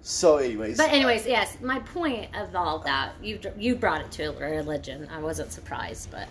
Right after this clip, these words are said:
Speaker 2: whatever. Um, is that if anybody even hears you,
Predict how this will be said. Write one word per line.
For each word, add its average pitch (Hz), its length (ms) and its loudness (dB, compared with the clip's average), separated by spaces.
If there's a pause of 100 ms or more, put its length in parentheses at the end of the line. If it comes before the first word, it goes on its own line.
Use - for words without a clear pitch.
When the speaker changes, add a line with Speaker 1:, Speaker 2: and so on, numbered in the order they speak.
(100)
Speaker 2:
whatever. - 340 -10 (800)
Um, 170 480 4 (1120)
is 226 140 2
that 208 280 6
if 208 200 -4
anybody 196 400 0
even 165 260 -2
hears 156 400 -4
you, 143 220 -8